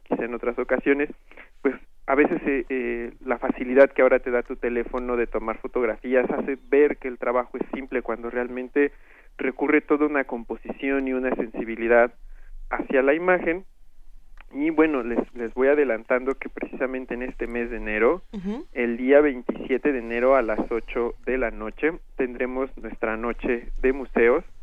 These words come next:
Speaker 1: y tendremos un espectáculo especial que se llama Extraños en el Tren.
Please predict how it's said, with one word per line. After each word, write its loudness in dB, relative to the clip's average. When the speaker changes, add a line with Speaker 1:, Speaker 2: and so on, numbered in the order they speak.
Speaker 1:
y 2
tendremos 2
un -2
espectáculo 0
especial 0
que -10
se -6
llama 2
Extraños 0
en -6
el -8
Tren. 2